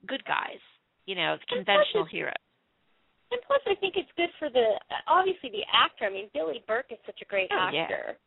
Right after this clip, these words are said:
Speaker 2: So
Speaker 1: Yeah,
Speaker 2: I'm
Speaker 1: he's a
Speaker 2: happy
Speaker 1: terrific
Speaker 2: that he's
Speaker 1: actor.
Speaker 2: getting, yeah, he's getting some meaty stuff now, which, you know,
Speaker 1: Yeah,
Speaker 2: I think, I think you
Speaker 1: definitely.
Speaker 2: need to see that more so than the
Speaker 1: Yeah.
Speaker 2: I mean, I like all the physicality of the show and everything, but I mean, I like to see the struggle within as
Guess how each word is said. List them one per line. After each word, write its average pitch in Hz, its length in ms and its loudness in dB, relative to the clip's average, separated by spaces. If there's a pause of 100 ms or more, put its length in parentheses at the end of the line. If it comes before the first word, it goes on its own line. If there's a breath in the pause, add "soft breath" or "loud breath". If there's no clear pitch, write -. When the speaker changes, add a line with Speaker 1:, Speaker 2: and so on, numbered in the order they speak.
(180)
Speaker 2:
So 240 80 6
Speaker 1:
Yeah, 175 180 6
Speaker 2:
I'm 226 120 0
Speaker 1:
he's 247 100 -10
a - 40 -6
Speaker 2:
happy 233 100 0 (120)
Speaker 1:
terrific 226 60 -12
Speaker 2:
that 208 140 -2
he's - 100 0
Speaker 1:
actor. - 160 -6
Speaker 2:
getting, 196 280 0 (720)
yeah, 453 260 4
he's 254 120 -6
getting 277 300 -4
some 233 180 -10
meaty 220 300 -12 (140)
stuff - 180 -8 (140)
now, - 360 -12
which, - 160 -12 (180)
you 226 140 -6
know, 190 80 2
Speaker 1:
Yeah, 233 320 2
Speaker 2:
I - 20 -14 (220)
think, 190 140 -14 (380)
I 202 140 4
think - 20 -4
you 233 60 -6
Speaker 1:
definitely. 208 340 -8
Speaker 2:
need 185 80 -12
to - 120 -20
see 214 180 -8
that 73 340 0 (300)
more 233 180 4 (100)
so 214 120 2
than 196 180 2
the 190 80 -6
Speaker 1:
Yeah. 196 280 6 (340)
Speaker 2:
I - 60 6
mean, 381 120 6
I 440 200 4
like 339 220 2
all 294 140 2
the 233 160 -4
physicality 220 720 -2
of 170 100 -10
the 185 80 -10 (120)
show 196 220 -2
and 180 80 -10
everything, 180 500 -12
but 180 100 -6
I 175 80 -4
mean, 185 220 -8
I 190 140 -4
like 202 260 -4
to 208 80 -16 (100)
see 196 180 -12
the - 60 -14 (140)
struggle 180 320 -6
within 170 500 -8
as 180 80 -14